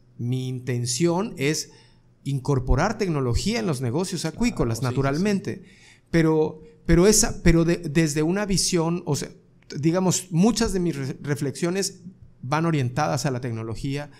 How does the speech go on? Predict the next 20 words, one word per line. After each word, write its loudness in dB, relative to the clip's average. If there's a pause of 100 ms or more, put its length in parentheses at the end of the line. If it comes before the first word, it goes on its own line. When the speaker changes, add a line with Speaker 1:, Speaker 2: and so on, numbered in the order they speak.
(220)
Speaker 1:
porque 2
tiene -2
que -6
ver -4
con -4
mi -4
formación, -2 (580)
no, -4
digamos, 0
no 2
académica, 0
pero -2
sí -2
profesional. 0 (600)
Eh, -4 (460)
y -4
cre-, -8
y 0
creo 0
que -8